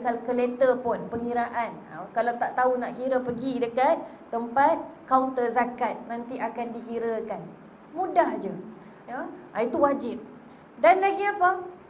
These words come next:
Ha, sebab tu jangan kata, "Ustazah, kenapa kami ada rezeki tapi macam bo-, bocor?"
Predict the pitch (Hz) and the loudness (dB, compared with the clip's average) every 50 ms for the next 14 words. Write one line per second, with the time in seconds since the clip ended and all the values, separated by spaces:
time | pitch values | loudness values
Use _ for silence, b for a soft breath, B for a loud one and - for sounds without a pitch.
0 | - - - - 208 233 233 - 277 269 277 269 285 359 349 262 302 294 302 311 | -20 -20 -12 -6 -4 -4 -2 2 6 6 6 6 4 2 2 4 4 4 4 2
1 | 311 302 311 311 320 311 330 302 277 294 302 - 311 311 302 - 330 330 311 311 | 0 0 2 2 4 4 4 2 2 2 2 4 4 4 4 6 6 6 6 6
2 | 311 294 311 302 302 311 294 294 302 302 294 311 311 302 294 302 302 294 302 302 | 2 0 0 2 2 2 2 4 4 4 4 2 0 0 4 6 6 8 8 6
3 | 277 277 320 311 311 330 339 330 - 294 294 311 302 294 285 277 285 294 285 285 | 6 4 0 0 -2 -2 0 2 2 2 2 0 0 0 0 2 4 2 2 4
4 | 285 294 311 349 392 427 466 440 - - - - - - 196 233 233 233 226 - | 6 8 10 10 10 10 6 4 0 -6 -12 -16 -14 0 2 2 4 4 2 -2
5 | - 240 208 190 - - | -2 -2 0 0 -2 -2